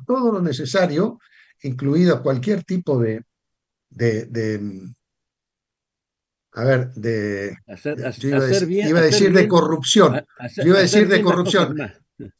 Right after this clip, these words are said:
Speaker 1: Claro, de, de, eh, eh, son capaces de, de, de, de dar vuelta un, una realidad mundial con tal de, de, de mantener sus negocios turbios o sus negocios poco, poco claros, digamos. Entonces,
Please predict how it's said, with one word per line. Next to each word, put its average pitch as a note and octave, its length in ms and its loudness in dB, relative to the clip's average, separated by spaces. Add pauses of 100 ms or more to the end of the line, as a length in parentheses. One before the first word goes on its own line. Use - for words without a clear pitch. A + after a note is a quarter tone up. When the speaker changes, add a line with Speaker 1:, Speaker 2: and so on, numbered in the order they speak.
(340)
Speaker 1:
Claro, G3+ 680 0
de, F#3+ 260 -2
de, A3 460 -8 (1080)
eh, A#2 180 -16
eh, B2 240 -14
son A#3+ 220 2
capaces A#3+ 420 2
de, F3+ 260 2
de, F3 260 0
de, E3+ 240 0
de E3+ 220 -2
dar A3 260 4
vuelta A3+ 460 2
un, F3 300 -2
una F3+ 300 -2
realidad F3 480 0
mundial F#3 560 0
con F3 220 -4
tal F3+ 200 -2
de, D3+ 260 -2 (460)
de, C#3 240 -2
de D3 160 -4
mantener D3+ 460 -2
sus C#3+ 200 -4
negocios D#3+ 500 -2
turbios F3+ 440 -2
o D3 80 -4
sus C3 180 -6
negocios C#3+ 440 -4 (340)
poco, D3 400 -6
poco C#3 320 -4
claros, G#2+ 440 0
digamos. G#2 300 -12 (280)
Entonces, F3 460 0